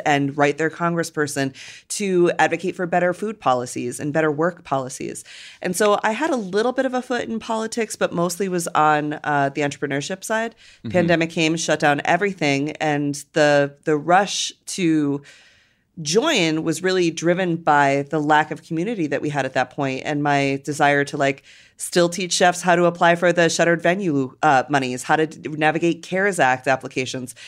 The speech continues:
Speaker 1: So I was using the platform the way that I used to use webinars and in person, and then just,
Speaker 2: Hmm.
Speaker 1: like, making really goofy food and trying to just have some fun. So that's how I got started.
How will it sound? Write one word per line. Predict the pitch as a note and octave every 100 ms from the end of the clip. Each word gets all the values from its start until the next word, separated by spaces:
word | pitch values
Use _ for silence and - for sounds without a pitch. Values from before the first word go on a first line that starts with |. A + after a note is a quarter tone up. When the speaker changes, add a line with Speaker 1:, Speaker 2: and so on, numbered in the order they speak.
| -
Speaker 1:
So | - G3+
I |
was | G3
using | F#3 E3+ G3+ A3+ G#3
the | F3
platform | E3+ D#3+ E3 F#3 E3+ D#3+ D#3+ D#3 - _
the | -
way | D#3+ E3
that | D#3+
I |
used | D#3 C#3+ C#3+ D3+ D#3
to | F3+
use | E3+ E3
webinars | C#3+ C#3 E3 F3+ F#3
and | D#3+ C3+ -
in | C#3+ D#3+
person, | E3+ G3 G#3+ C4+ C#4+ - - -
and | - F3+
then | F3+
just, | E3+
Speaker 2:
Hmm. | F3
Speaker 1:
like, | E3+
making | E3 D#3 E3 D#3
really | D3+
goofy | D3 D3 C#3+ C#3+
food | D3 C3+
and | C3+ C3+ C#3
trying | - C3+
to | B2+
just | C3
have | C#3 B2+
some | C3
fun. | C#3 C3 C3+
So | D#3+
that's | F3
how | F3
I |
got | D#3 C#3
started. | C3+ A#2 A#2+